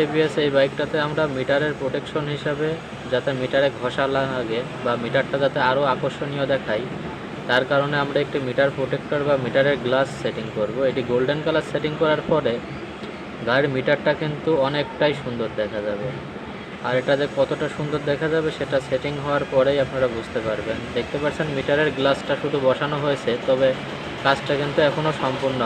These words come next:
হয়নি। মিটারের গ্লাস সেটিংয়ের পরে মিটারের যে মেইন ডিসপ্লে থাকে, ওই ডিসপ্লের উপরেও কিন্তু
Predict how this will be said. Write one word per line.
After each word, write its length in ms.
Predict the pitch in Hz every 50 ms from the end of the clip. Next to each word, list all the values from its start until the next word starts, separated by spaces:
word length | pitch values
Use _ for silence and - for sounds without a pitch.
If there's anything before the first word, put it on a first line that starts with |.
| 107
হয়নি। 300 | 110 107 104 104 104 104 101 107 107 - - - - - - - - - - - - - - - - 123
মিটারের 360 | 135 131 151 151 165 165 156 135
গ্লাস 240 | 143 143 147 151 147 - - - - - - -
সেটিংয়ের 380 | - 143 135 156 156 160 156 151 135 -
পরে 220 | 151 147 127 120 123 135 135 123 123
মিটারের 340 | 127 120 143 143 147 147 139 143
যে 80 | 151 147 135 131
মেইন 180 | 135 139 151 147 131
ডিসপ্লে 380 | 135 135 - - - 143 139 135 - -
থাকে, 200 | 151 135 120 110 120 123
ওই 60 | 123 135 127 135
ডিসপ্লের 400 | 131 - - - 135 139 139 139 131
উপরেও 240 | 123 143 143 147 143 -
কিন্তু 200 | 151 143 139 -